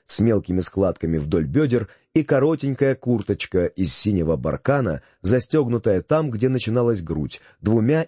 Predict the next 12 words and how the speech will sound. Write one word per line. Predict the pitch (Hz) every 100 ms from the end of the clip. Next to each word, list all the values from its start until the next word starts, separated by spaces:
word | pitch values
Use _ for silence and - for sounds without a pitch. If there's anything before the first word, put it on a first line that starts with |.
| -
или | 127
тремя | 120 104 82 98 123 - _
роговыми | - 101 98 87 98 90
пуговками. | - 73 60 - - 50 55 _ _ _ _ _ -
Ножки | 101 160 - -
её, | 80 65 57 57 - _ _
привыкшие | 95 107 135 - 107
попирать | 101 - 95 107 -
цветущую | 95 - 120 101 - 82 -
и |
ароматную | - 98 95 101 92 85 82
траву, | 85 92 135